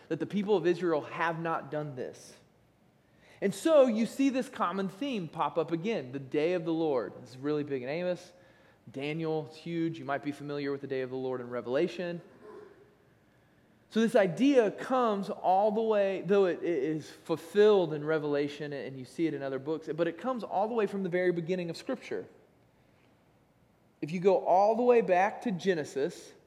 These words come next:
the reason that we as followers of Yahweh, those of us that stand in line as believers a-, and those that are recipients of Hebrew Scripture and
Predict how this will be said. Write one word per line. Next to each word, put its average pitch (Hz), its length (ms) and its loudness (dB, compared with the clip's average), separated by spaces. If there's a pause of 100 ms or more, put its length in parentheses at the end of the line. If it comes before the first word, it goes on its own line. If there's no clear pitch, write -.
(420)
the 180 120 6
reason 190 840 2
that 156 260 -2
we 196 420 0
as - 160 -2
followers 190 640 2
of 214 160 -4
Yahweh, 127 600 -2 (240)
those 147 260 -2
of 156 80 -6
us 156 140 -4
that 135 160 -10
stand 160 280 -8
in 175 120 -6
line 147 340 -6
as 131 160 -8
believers 165 720 -4
a-, - 340 -10
and 127 220 -10
those 139 240 -2
that 139 120 -6
are 120 160 -2
recipients 165 720 -6
of 160 500 2 (380)
Hebrew 156 460 -6
Scripture 147 540 -8
and 135 120 -12